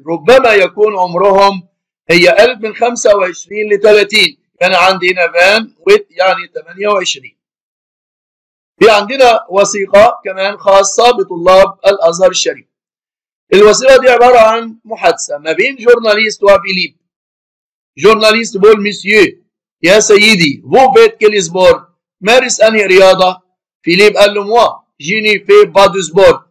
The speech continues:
أنا لا أمارس أي رياضة. ما أمارسش رياضة خالص. صاحبي قابل واحد تاني قال له مسيو كيل سبور فو براتيكي أي رياضة تمارس حضرتك؟ لوك قال له جيم لو سبورت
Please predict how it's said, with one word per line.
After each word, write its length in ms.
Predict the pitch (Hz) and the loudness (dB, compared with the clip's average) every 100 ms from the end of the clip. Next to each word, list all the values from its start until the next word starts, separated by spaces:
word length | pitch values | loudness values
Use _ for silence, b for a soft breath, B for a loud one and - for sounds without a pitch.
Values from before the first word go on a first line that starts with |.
| _ | _
أنا 260 | 208 214 196 | -4 0 2
لا 220 | 190 180 | 2 0
أمارس 440 | 185 190 180 180 - | 0 -2 -2 -4 -2
أي 200 | 175 175 | 0 2
رياضة. 420 | 170 156 123 - _ _ _ _ _ _ _ _ _ _ | 2 0 -2 -12 _ _ _ _ _ _ _ _ _ _
ما 80 | 143 | -4
أمارسش 240 | 170 208 185 | -4 -2 -2
رياضة 280 | 185 175 | 0 0
خالص. 420 | 170 147 123 _ _ _ _ _ | -2 -6 -12 _ _ _ _ _
صاحبي 680 | - 196 214 202 247 269 - _ _ _ - | -2 0 0 -2 -6 -10 -12 _ _ _ -4
قابل 220 | 170 175 | -4 -2
واحد 200 | 180 185 | -4 -4
تاني 340 | 175 190 196 214 | -6 -2 0 2
قال 120 | 208 | 0
له 60 | 214 | -2
مسيو 360 | 214 214 208 147 _ _ _ _ - | -8 -2 -2 -2 _ _ _ _ 0
كيل 220 | 247 240 | 0 0
سبور 200 | 196 262 | 2 2
فو 420 | 294 220 233 226 | 2 -2 2 4
براتيكي 680 | 214 202 190 180 180 175 - _ _ | 2 0 -4 -2 -2 -2 -8 _ _
أي 200 | 202 240 | -2 2
رياضة 400 | 220 220 247 247 214 | 2 2 2 2 0
تمارس 360 | 202 208 202 190 | -4 -2 -4 -4
حضرتك؟ 540 | 180 170 180 180 175 - _ _ _ _ _ | -8 -8 -4 -2 -2 -4 _ _ _ _ _
لوك 300 | 143 190 190 | 0 0 2
قال 140 | 190 196 | 0 0
له 80 | 190 | -4
جيم 320 | 170 196 202 | -2 -2 0
لو 140 | 202 | -2
سبورت 420 | 196 165 208 202 | -2 0 0 0